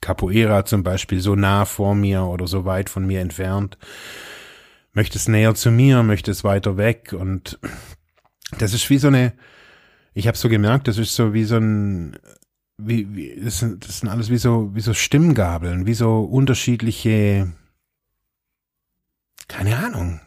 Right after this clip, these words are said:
Schwingungen. Ich weiß es auch nicht so ganz. Auf jeden Fall, ähm,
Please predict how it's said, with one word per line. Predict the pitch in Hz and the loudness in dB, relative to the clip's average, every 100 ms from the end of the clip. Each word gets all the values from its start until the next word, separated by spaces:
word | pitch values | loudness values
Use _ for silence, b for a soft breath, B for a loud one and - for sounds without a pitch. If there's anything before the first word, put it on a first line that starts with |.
| - | -10
Schwingungen. | - 139 233 247 143 92 87 76 98 | -4 2 4 4 4 2 -2 -4 -6
Ich | 107 - | -6 -2
weiß | 180 156 | 0 0
es | 120 | -2
auch | 120 | 0
nicht | 117 90 | 0 -2
so | 90 | -6
ganz. | 90 90 - - B B B B B B B B B B B B B B B B B B B _ - | -6 -8 -8 -16 B B B B B B B B B B B B B B B B B B B _ -2
Auf | 117 139 | 2 4
jeden | 156 185 | 4 4
Fall, | 156 147 143 143 139 123 | 2 4 6 6 4 2
ähm, | 127 120 120 120 120 117 | 2 4 4 4 2 0